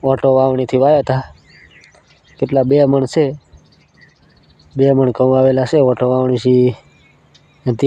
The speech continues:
આપણે આને બીજું પાણી પાયું છે. ત્રણ દિવસ થયા છે બીજું પાણી પાયાને. જુઓ કેવા છે.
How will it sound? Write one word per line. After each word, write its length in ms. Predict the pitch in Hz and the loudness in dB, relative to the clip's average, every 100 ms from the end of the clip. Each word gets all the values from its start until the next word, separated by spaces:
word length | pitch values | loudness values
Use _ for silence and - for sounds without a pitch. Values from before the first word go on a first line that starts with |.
| 135 | 0
આપણે 260 | 131 135 | 0 -2
આને 240 | 135 135 139 117 135 | -2 -2 -2 -4 -2
બીજું 320 | 135 139 143 | 0 2 0
પાણી 340 | 143 139 131 | 0 -2 0
પાયું 260 | 160 165 123 | 0 0 0
છે. 100 | 143 147 - _ _ - | -4 -4 -12 _ _ -6
ત્રણ 220 | 143 135 | -2 0
દિવસ 260 | 120 127 - | 2 0 0
થયા 220 | 170 151 | -2 -2
છે 80 | 127 | -2
બીજું 240 | 123 120 | 0 0
પાણી 320 | 120 123 117 | -2 -2 -2
પાયાને. 340 | 123 120 120 165 - _ _ _ _ _ _ - | -4 -4 -4 -6 -6 _ _ _ _ _ _ -6
જુઓ 280 | 117 107 104 - | -4 -4 -6 -2
કેવા 320 | 143 139 123 | 0 0 -2
છે. 140 | 135 | -4